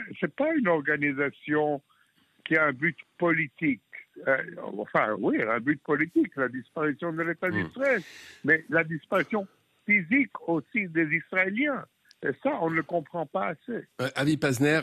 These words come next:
Speaker 2: rapidement, il nous reste un peu moins d'une minute. Est-ce que vous pensez que cette opération vise à, à saper le rapprochement entre l'Arabie Saoudite et Israël ?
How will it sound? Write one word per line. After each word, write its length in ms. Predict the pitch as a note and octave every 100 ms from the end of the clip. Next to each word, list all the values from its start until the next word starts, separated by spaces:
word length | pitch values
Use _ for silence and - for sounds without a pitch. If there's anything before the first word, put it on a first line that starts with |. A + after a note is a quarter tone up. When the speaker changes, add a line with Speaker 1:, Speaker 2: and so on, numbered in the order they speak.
| -
Speaker 2:
rapidement, 580 | - G#2+ C#3+ D#3 C#3+
il 60 | D#3+
nous 60 | C3+
reste 180 | B2+
un 60 | C#3
peu 100 | B2+
moins 140 | C3
d'une 200 | B2+ B2+
minute. 320 | A#2+ B2 C#3+ C3+
Est-ce 240 | C3 A#2
que 80 | E3+
vous 120 | D3+
pensez 300 | C3+ C3 D#3
que 60 | -
cette 180 | A#2+
opération 540 | A#2 A#2+ G#2+ G#2 - C3
vise 300 | G#2+ A#2 G#2+
à, 220 | F#2+ F#2+
à 180 | - A2
saper 400 | G2+ - A2 C3
le 80 | A#2
rapprochement 720 | G2+ G2+ G2+ - A2 A2 G#2
entre 460 | F#2 - F#2+ F#2+ F2+
l'Arabie 460 | F#2 G2 G#2 F#2+
Saoudite 480 | G#2+ A2 F#2+ F#2 A2
et 60 | G#2
Israël ? 500 | F#2+ - F#2 G2